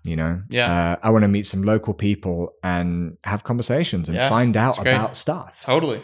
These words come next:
Speaker 2: totally.
Speaker 1: And through that, I f-, discovered the Azores. I, you know, got a housemate who then got me residency there.
Speaker 2: So good.
Speaker 1: Um, you know, just thr-, through two dates, which, you know, didn't really go into anything.
Speaker 2: Yeah, yeah.
Speaker 1: Um, but actually,
Speaker 2: Meeting people.
Speaker 1: yeah, one turned out,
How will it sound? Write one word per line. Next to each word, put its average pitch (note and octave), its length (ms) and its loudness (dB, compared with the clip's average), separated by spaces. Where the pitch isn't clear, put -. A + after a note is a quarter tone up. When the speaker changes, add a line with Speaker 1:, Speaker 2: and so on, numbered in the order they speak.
Speaker 2:
totally. E3 320 -6
Speaker 1:
And G#2 200 0
through A#2+ 280 4
that, F#2 260 2
I F2+ 80 -2
f-, - 220 -10
discovered F2 400 -6
the B2 80 -2
Azores. F#2 600 -6
I, D2+ 280 -2
you G2+ 100 0
know, D#2 200 -2
got G#2+ 160 -2
a - 40 -8
housemate F2+ 720 -6
who F2 160 -8
then F2 220 -4
got F2+ 140 -10
me F2 100 -10
residency F#2+ 760 -2
there. C2+ 300 -8
Speaker 2:
So A2+ 340 -6
good. G#2 300 -6
Speaker 1:
Um, F#2+ 800 -2
you E3 100 -2
know, G2+ 200 0
just - 380 -8
thr-, D3 140 -4
through D3+ 200 0
two - 200 2
dates, G2+ 460 0
which, - 240 -6
you F3 60 -4
know, G2 100 -2
didn't A#2+ 180 -2
really E2+ 260 -4
go F#2+ 180 0
into F2+ 320 -2
anything. E2 600 -8
Speaker 2:
Yeah, C3 460 0
yeah. C#3 220 2
Speaker 1:
Um, F2 380 0
but G2 100 0
actually, G2+ 300 0
Speaker 2:
Meeting B2 200 0
people. A#2 440 -10
Speaker 1:
yeah, E3+ 160 4
one F#2 260 2
turned F#2 300 0
out, F2+ 180 -2